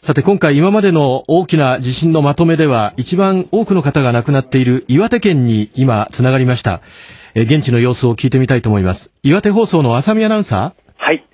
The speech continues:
Speaker 2: お伝えします。
Speaker 1: 大変なところ申し訳ありません。
Speaker 2: いえ、はい。えー、私が地震発生時はですね、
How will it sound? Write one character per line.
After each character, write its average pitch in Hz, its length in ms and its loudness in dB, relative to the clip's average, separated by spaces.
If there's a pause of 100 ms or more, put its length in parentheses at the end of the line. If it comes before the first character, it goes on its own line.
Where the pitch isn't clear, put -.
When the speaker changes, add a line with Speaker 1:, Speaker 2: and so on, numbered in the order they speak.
Speaker 2:
お 113 80 -2
伝 123 220 -2
え 117 80 -8
し - 40 -10
ま 120 120 -2
す。 - 40 -8
Speaker 1:
大 185 140 2
変 180 80 2
な 170 100 0
と 156 80 -2
こ 156 60 2
ろ 131 80 2
申 151 100 2
し 143 60 0
訳 139 140 2
あ - 20 2
り 127 60 0
ま 117 100 -2
せ 104 100 0
ん。 78 80 -6
Speaker 2:
い - 20 -4
え、 135 200 -2
は - 160 -4
い。 - 80 -8 (800)
え 101 420 0
ー、 - 20 0
私 180 360 -4
が 170 140 -2
地 131 200 -2
震 202 140 -2
発 170 180 -4 (140)
生 208 140 0
時 135 100 -2
は 104 80 0
で 92 80 -2 (100)
す - 60 -18
ね、 95 220 -4